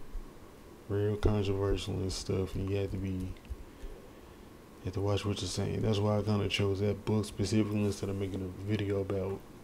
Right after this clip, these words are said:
the Black Panthers themselves, because, like I said, I didn't wanna go into that realm, 'cause it's just, and you can make so many videos about so many aspects of the Black Panthers themselves. You can even talk about how they even first started.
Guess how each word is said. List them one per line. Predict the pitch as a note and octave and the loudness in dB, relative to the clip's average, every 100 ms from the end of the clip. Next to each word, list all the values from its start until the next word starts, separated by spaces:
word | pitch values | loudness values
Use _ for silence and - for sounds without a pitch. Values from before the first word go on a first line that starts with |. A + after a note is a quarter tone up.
| - | -10
the | G2+ | -2
Black | G#2 G2+ G2 | 2 2 2
Panthers | G2+ G2+ G2 F#2+ | 2 2 2 0
themselves, | F#2 - - G#2 G#2 G2+ G2 - - - - - - | 0 0 2 4 4 2 -2 -10 -16 -18 -16 -10 -6
because, | F#2 G2+ F#2 F2+ F2+ - | 2 4 4 2 0 -2
like | G#2 G2 | 0 0
I | G2 | -2
said, | - G2+ F#2+ F#2+ - | -2 0 0 0 -2
I | G2 | 0
didn't | G2 F#2+ | 2 4
wanna | G2 G2 F#2 F2+ - - - - - - - - | 4 4 2 0 -4 -14 -16 -16 -16 -16 -4 6
go | A2 A2 | 10 10
into | G#2+ G#2 | 10 8
that | G#2 G#2 | 8 8
realm, | G#2 G#2+ G#2 G2+ | 8 8 6 6
'cause | F#2+ F#2+ F2+ | 4 2 2
it's | - F#2+ | 2 2
just, | F#2+ G2+ F#2 | 2 2 2
and | F#2+ G2+ | 0 2
you | A#2 | 4
can | A#2+ G#2 | 6 6
make | G2 F#2 | 4 0
so | - - - G#2+ | -4 -4 0 4
many | G#2+ G#2+ | 6 6
videos | G2+ G#2 G2+ G2 G2 | 4 4 4 4 4
about | G2 G2 F#2+ | 4 2 2
so | - | 0
many | G2+ F#2+ F2+ | 0 -2 -2
aspects | G2 G2 - G#2 - | 0 0 0 -4 0
of | F#2 G#2 | 2 2
the | G2+ | 2
Black | G2+ G2+ - | 2 0 0
Panthers | G2+ G2+ G2 | -2 0 0
themselves. | G2 F#2+ - G2 G2 | -2 0 2 4 4
You | G#2+ | 6
can | A2 | 6
even | G#2+ G2 | 4 2
talk | G2+ G2 | 0 0
about | G2 G2+ | 0 -2
how | G2 F#2+ | -2 0
they | G2+ | 0
even | F#2+ F#2+ F#2+ | -2 -4 -8
first | - G2 G2 - | -4 -2 -2 -4
started. | G2 G2+ F#2+ F#2 | -2 0 0 -2